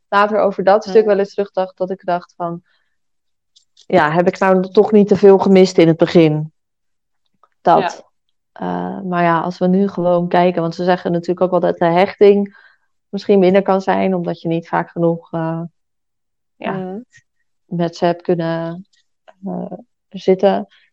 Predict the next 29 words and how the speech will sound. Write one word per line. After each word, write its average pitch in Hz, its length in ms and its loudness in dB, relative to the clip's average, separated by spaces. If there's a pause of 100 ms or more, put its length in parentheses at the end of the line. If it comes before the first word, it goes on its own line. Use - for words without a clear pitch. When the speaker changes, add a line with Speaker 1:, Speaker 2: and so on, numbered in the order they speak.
(340)
Speaker 1:
Maar 180 180 2
als 175 140 0
ik 180 80 0
nu 190 180 4
gewoon 180 220 0
terugkijk, 180 480 0
dan 170 160 -4
zijn 175 220 -2
ze 185 80 -4
allebei, 170 640 -2 (180)
naar 175 120 -6
mijn 180 220 0
idee, 180 260 0
supergoed 180 480 -8
gehecht. 170 460 -8 (840)
Eh, 170 360 -4
Speaker 2:
Mhm. 190 160 -8
Speaker 1:
maar 185 120 2
wat 208 180 2
je 220 60 -4
wel 214 220 4
heel 202 160 6
erg 185 180 -2
ziet, 220 280 2
en 208 120 0
dat, 202 280 0
dat 233 260 0
vind 202 140 -2
ik - 80 -8